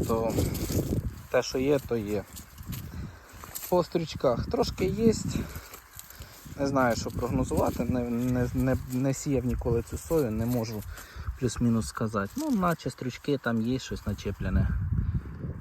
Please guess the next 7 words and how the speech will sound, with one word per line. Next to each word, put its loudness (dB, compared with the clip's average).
Там -2
наче -8
є. -6
І -14
тут -6
є. -4
І -2